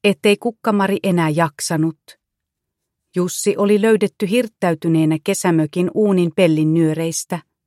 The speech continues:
Lattialla kumoon potkaistu tuoli. Kukkamarin sininen perintötuoli. Työttömyyden ja toivottomuuden ajatus oli Kukkamarille yhä uusi.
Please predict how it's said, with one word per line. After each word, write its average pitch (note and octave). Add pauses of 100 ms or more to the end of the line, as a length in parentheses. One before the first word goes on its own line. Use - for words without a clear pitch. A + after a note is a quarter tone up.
(520)
Lattialla E3
kumoon D#3+
potkaistu E3 (160)
tuoli. E3 (880)
Kukkamarin F3
sininen F#3+
perintötuoli. D#3 (1600)
Työttömyyden G#3+
ja F3
toivottomuuden E3+
ajatus F3
oli G3
Kukkamarille F3+
yhä G#3+
uusi. D#3